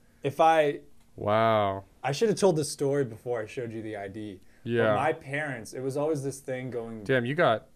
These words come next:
Speaker 2: two, two middle names. That's cool.
Speaker 1: But that's not even it. It looks
Speaker 2: Yeah.
Speaker 1: like that, but the first name is Nicholas space Nico. The middle name is Paul.
Speaker 2: What?
Speaker 1: And the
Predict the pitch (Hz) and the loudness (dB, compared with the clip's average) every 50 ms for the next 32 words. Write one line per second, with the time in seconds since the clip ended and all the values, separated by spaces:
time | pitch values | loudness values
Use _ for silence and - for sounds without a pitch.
0 | - - - - 160 156 147 143 147 143 - - 156 156 156 160 135 113 104 98 | -20 -20 -10 -6 -4 -2 -2 -4 -4 -6 -8 -6 -4 -2 -2 -2 -2 -2 -6 -6
1 | 95 92 95 - - 127 127 - - 98 95 98 117 - _ _ _ _ _ _ | -10 -10 -12 -14 -14 -14 -14 -14 -14 -12 -12 -12 -14 -18 _ _ _ _ _ _
2 | _ _ _ - - _ _ - 160 170 165 180 185 190 208 202 196 196 175 160 | _ _ _ -20 -20 _ _ 0 2 6 6 6 6 4 0 2 2 2 2 0
3 | 139 147 180 165 - 117 127 127 131 131 127 131 127 117 101 - - - 196 196 | 0 2 2 2 2 0 -4 -2 0 0 2 2 2 2 2 0 2 2 2 2
4 | 214 208 - 135 - 147 139 - 139 120 - - - 147 165 190 196 - 180 156 | 2 0 -6 -6 -4 -4 -2 -2 -4 -6 -6 -4 0 2 2 2 2 0 -2 -2
5 | 139 139 135 127 113 98 113 113 123 131 135 - 151 143 147 151 143 - - - | 0 0 0 -2 -4 -6 -6 -4 -4 -4 -2 -2 0 0 0 -2 -4 -8 -12 -8
6 | - 127 120 117 120 117 - - 113 113 113 104 95 - 101 95 92 90 - - | -2 -2 0 0 0 -4 -6 -10 -10 -8 -8 -8 -8 -10 -12 -12 -12 -16 -20 -20
7 | _ _ _ _ _ _ _ - - _ _ _ _ _ - 135 139 139 143 147 | _ _ _ _ _ _ _ -20 -20 _ _ _ _ _ -4 -2 0 2 4 4
8 | 160 160 156 156 147 143 135 117 - - - - 127 120 113 110 101 101 104 104 | 4 4 2 0 -2 -2 -2 -4 -6 -10 -2 0 2 2 2 2 0 -2 -6 -10
9 | _ - - 135 131 139 143 143 147 156 170 185 196 214 | _ -6 -2 0 4 6 6 8 8 6 6 4 4 4